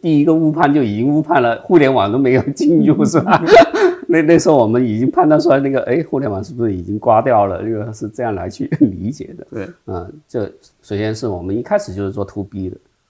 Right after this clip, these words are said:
Speaker 2: 嗯。
Speaker 1: 的确非常苦逼。然后我们感觉是要去在一个领域里面，
Speaker 2: 嗯。
Speaker 1: 要去做成啊，to B 领域里面，啊，
Speaker 2: 嗯。
Speaker 1: 最少要是十年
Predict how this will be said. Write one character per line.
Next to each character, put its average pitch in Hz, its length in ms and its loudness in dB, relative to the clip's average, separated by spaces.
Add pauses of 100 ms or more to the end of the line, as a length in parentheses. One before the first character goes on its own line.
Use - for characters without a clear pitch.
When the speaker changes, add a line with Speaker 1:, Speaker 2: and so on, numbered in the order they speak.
Speaker 2:
嗯。 92 160 -20
Speaker 1:
的 104 100 -8
确 127 120 -8
非 117 140 -4
常 110 140 -2 (140)
苦 - 160 -20
逼。 92 320 -10
然 104 120 -2
后 131 120 2
我 95 60 -2
们 98 220 -4 (360)
感 101 180 -2
觉 107 220 -2
是 120 440 -6
要 147 120 -2
去 131 240 -6
在 127 300 -2
一 107 200 -8
个 110 420 -6
领 101 240 -6
域 156 140 -4
里 117 120 0
面， 92 220 -6
Speaker 2:
嗯。 - 20 -4
Speaker 1:
要 101 100 -2
去 101 140 -2
做 107 180 -6
成 101 160 -10
啊， 90 60 -8
to 104 160 -12
B 123 160 -4
领 95 160 -4
域 95 140 -8
里 90 80 -8
面， 92 160 -14
啊， - 500 -18
Speaker 2:
嗯。 98 60 -8
Speaker 1:
最 - 120 -4
少 - 200 -8
要 113 140 -4
是 101 360 -10
十 - 240 -14
年 98 200 -16